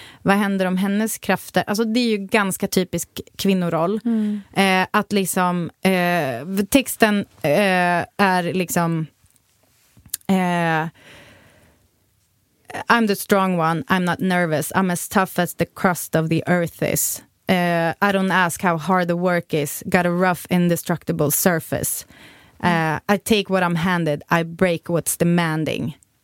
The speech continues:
Speaker 1: Men då, under the surface, under ytan, vad händer där? Och där, eh, den låten är otrolig, svinbra. Men den har liksom, alltså, i översättningen, den är liksom,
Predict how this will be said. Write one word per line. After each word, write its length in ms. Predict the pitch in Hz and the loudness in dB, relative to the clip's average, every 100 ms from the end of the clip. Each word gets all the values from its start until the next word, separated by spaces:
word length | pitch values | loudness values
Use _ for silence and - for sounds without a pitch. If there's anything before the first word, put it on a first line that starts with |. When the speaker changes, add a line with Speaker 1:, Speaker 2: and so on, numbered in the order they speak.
| - | -4
Speaker 1:
Men 260 | 190 196 | 0 0
då, 220 | 185 160 156 | 0 0 0
under 360 | 196 202 190 180 | -2 0 -2 -2
the 140 | 175 | -4
surface, 680 | - 170 170 208 262 - - _ _ | -2 -2 0 0 0 -4 -12 _ _
under 200 | 185 185 | 0 0
ytan, 300 | 180 170 180 | 0 -2 -2
vad 100 | 180 | 0
händer 220 | 175 165 160 | -2 -2 -2
där? 240 | 160 214 - - - - - _ - | -2 -2 -8 -20 -20 -20 -20 _ 0
Och 140 | 220 | 2
där, 460 | 220 240 320 240 262 370 - _ - | 2 2 2 2 2 -2 -8 _ -2
eh, 180 | 214 208 | 0 0
den 300 | 226 285 269 - | 2 2 2 0
låten 320 | 233 208 196 | 0 0 0
är 60 | |
otrolig, 460 | 185 - 269 240 175 | -2 0 0 2 0
svinbra. 600 | - - 226 196 185 165 - - - | -2 0 2 2 2 0 0 -12 -4
Men 220 | 220 220 | 0 2
den 240 | 262 339 359 | 2 2 0
har 320 | 233 339 370 | 2 2 2
liksom, 520 | 233 - 185 185 147 _ _ _ _ - | 0 0 -2 -2 -8 _ _ _ _ -2
alltså, 220 | 214 220 | 0 0
i 200 | 165 240 | -2 -2
översättningen, 800 | 262 247 240 240 359 - 247 202 | 0 2 2 0 0 2 0 2
den 120 | 220 | 2
är 80 | 269 | 2
liksom, 440 | 240 220 214 214 | 0 0 0 0